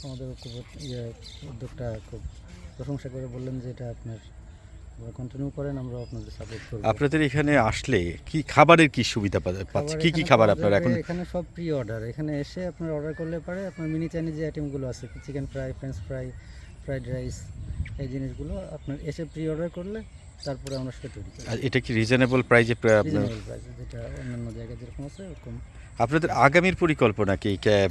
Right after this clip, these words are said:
Speaker 2: ক্যাফে পার্ক নিয়ে?
Speaker 1: এটা মূলত আমাদের একটা ফ্যামিলি পার্ক তৈরি করার একটা আমাদের পরিকল্পনা। বাচ্চা কাচ্চা আসবে বেড়াতে। আমাদের এখানে রাজহাঁস চাষ হয়, আপনারা ওই পাশে হয়তো দেখছেন। আহ, কিছু খরগোশ থাকবে, ওখানে ওই পাশে অ্যাকোয়ারিয়াম দেখেছেন।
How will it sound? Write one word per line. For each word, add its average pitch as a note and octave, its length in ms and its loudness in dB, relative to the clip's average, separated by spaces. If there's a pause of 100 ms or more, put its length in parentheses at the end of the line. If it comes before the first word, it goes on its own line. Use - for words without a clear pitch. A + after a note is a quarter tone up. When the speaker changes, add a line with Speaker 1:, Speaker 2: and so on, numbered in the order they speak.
(120)
Speaker 2:
ক্যাফে A2+ 300 6
পার্ক F#2+ 180 6 (100)
নিয়ে? D#2+ 200 -2 (500)
Speaker 1:
এটা D#3 280 -4
মূলত E3+ 300 -6
আমাদের G3+ 240 -4
একটা G#3+ 140 -6
ফ্যামিলি F#3+ 340 -4
পার্ক C3+ 220 -4 (280)
তৈরি A2 200 -8
করার G#2+ 200 -6
একটা G#2 200 -12
আমাদের A2 200 -10
পরিকল্পনা। A#2 480 -10
বাচ্চা B2 280 -10
কাচ্চা A#2+ 240 -10
আসবে A#2+ 260 -10
বেড়াতে। C#3+ 400 -10
আমাদের C#3+ 320 -6
এখানে C3 280 -8
রাজহাঁস B2+ 400 -8
চাষ B2 220 -10
হয়, C3 200 -10 (280)
আপনারা A#2+ 460 -10
ওই D3 140 -8
পাশে B2 160 -10
হয়তো A#2+ 180 -8
দেখছেন। A#2 320 -12
আহ, - 920 -12
কিছু A#2+ 260 -12
খরগোশ C3+ 320 -4
থাকবে, B2 440 -8 (280)
ওখানে C3 240 -6
ওই B2 140 -6
পাশে C3 180 -8
অ্যাকোয়ারিয়াম C3 400 -6
দেখেছেন। A#2 400 -10